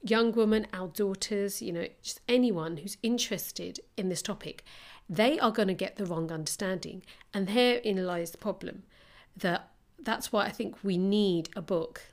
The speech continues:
like this, uh, to ex-, to explain that liberal femi-, secular liberal feminism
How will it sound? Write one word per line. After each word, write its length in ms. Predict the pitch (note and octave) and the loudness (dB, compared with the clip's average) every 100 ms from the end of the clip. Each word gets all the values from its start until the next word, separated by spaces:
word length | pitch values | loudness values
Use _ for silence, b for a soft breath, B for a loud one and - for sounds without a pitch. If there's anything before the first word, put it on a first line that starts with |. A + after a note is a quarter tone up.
| _ | _
like 400 | F#3 E3+ - - | -6 -6 -8 -8
this, 400 | G3 E3 - - - _ _ _ _ | -6 -6 -4 -6 -8 _ _ _ _
uh, 320 | F3+ F#3 - - _ - | -8 -6 -6 -8 _ -2
to 300 | - G3+ F#3 | 0 0 -2
ex-, 200 | F#3 - - | -8 -12 -6
to 120 | - | -4
explain 640 | G#3 - - A3 G3 F#3 - - _ _ _ _ - _ | -2 -4 0 2 2 0 -4 -16 _ _ _ _ -20 _
that 260 | F#3+ F#3 - B B B B - _ | -8 -8 -8 B B B B -20 _
liberal 320 | G#3+ A3 B3+ C4 | 2 2 4 2
femi-, 320 | A#3 G3+ A3 | 2 2 0
secular 380 | B3+ B3 A#3+ A#3 | -2 -2 2 4
liberal 260 | G#3 F#3+ | 4 0
feminism 640 | D#3+ A3+ G#3+ G#3+ G#3+ G#3+ | -2 0 4 2 2 -2